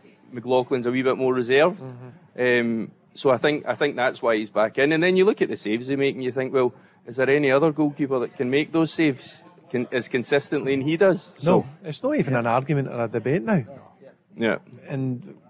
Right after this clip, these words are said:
Speaker 2: you asked us at the start of the season, and I, and I was surprised as many Rangers fans were, were. Maybe it's 'cause Griggsy's forty years of age, but I think he's proved over the last couple of weeks.
Speaker 1: Yeah.
Speaker 2: The guy, the guy is a phenomenal goalkeeper.
Speaker 1: Yeah.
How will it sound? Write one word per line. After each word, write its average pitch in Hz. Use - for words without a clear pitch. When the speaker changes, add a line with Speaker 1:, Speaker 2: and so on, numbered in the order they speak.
Speaker 2:
you 180
asked 151
us 117
at 120
the 123
start 123
of 110
the 107
season, 147
and 120
I, 85
and 135
I 117
was 107
surprised 127
as 110
many 120
Rangers 113
fans 113
were, 117
were. 151
Maybe 262
it's 170
'cause 139
Griggsy's 123
forty 135
years 127
of 117
age, 165
but 202
I 226
think 151
he's 120
proved 123
over 117
the 110
last 113
couple 113
of 120
weeks. 190
Speaker 1:
Yeah. 104
Speaker 2:
The 165
guy, 214
the 165
guy 175
is 151
a 123
phenomenal 135
goalkeeper. 120
Speaker 1:
Yeah. -